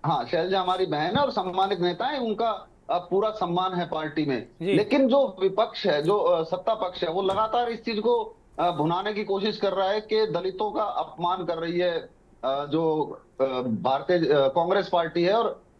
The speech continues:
Speaker 1: अ, लगातार जो है उनको प्रचार से दूर रखा जा रहा है और अभी तक शैलजा जो है बाहर नहीं निकली है। इसी तरह जो एक क्षेत्रीय दल है जेजेपी, जिसका, अ, आज पार्टी में गठबंधन हुआ है,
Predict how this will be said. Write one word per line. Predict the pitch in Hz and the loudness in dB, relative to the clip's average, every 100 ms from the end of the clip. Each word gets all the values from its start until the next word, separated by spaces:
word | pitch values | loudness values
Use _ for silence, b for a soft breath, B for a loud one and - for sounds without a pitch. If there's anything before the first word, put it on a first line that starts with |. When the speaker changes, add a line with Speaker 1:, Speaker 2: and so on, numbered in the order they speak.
| - | -2
Speaker 1:
अ, | 160 | 0
लगातार | 165 175 180 185 185 | 2 2 2 0 2
जो | 190 | 0
है | 185 | 0
उनको | 175 185 185 - | 0 -2 -4 -8
प्रचार | 156 - 165 160 175 170 | -8 -4 -4 0 0 0
से | 180 | -2
दूर | 156 170 | 2 2
रखा | 170 - 151 | 2 0 2
जा | 147 | 2
रहा | 170 | 2
है | 233 | 0
और | 202 | 0
अभी | 196 | -2
तक | 208 | -2
शैलजा | - 180 175 175 | -2 -4 -2 -2
जो | 160 | 0
है | 208 170 | -2 -2
बाहर | 160 180 | -2 -2
नहीं | 180 190 | 0 -2
निकली | 175 143 127 | -2 -2 -2
है। | 101 - - - _ - | -2 -6 -18 -20 _ -2
इसी | 202 247 | 2 2
तरह | 233 226 | 2 0
जो | 214 233 | 4 4
एक | 226 220 | 4 0
क्षेत्रीय | - 170 202 214 | -2 2 4 4
दल | 190 180 | 4 2
है | 190 160 | 0 2
जेजेपी, | 175 175 170 175 | 2 2 2 2
जिसका, | 165 165 175 | 2 0 0
अ, | 170 - - - 117 | 0 -2 -12 -4 2
आज | 113 - - - - - | 4 4 4 2 2 2
पार्टी | - | 2
में | 180 | 0
गठबंधन | - - _ _ - - - 143 | -6 -20 _ _ -18 -18 -18 -12
हुआ | 139 | -4
है, | 165 - | -2 -2